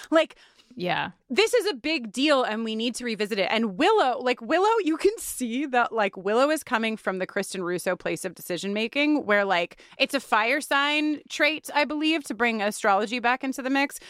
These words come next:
Speaker 1: where it's sort of like, you need it and you need it now. And, and you, you shut out, like, anything that, that would say possibly that you need to think about it, like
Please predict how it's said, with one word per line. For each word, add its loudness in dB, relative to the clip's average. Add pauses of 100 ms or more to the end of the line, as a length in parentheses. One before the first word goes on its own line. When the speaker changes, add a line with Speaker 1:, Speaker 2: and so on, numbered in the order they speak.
(160)
Speaker 1:
where 2
it's -4
sort 0
of 0
like, 0
you 2
need 2
it 4
and 0
you 0
need 0
it -2
now. -4 (240)
And, 0 (100)
and 2
you, -2
you 2
shut 2
out, 0
like, 0
anything 0
that, 0
that 4
would -6
say 2
possibly -2
that -4
you -8
need -2
to -6
think 0
about 2
it, -6
like -2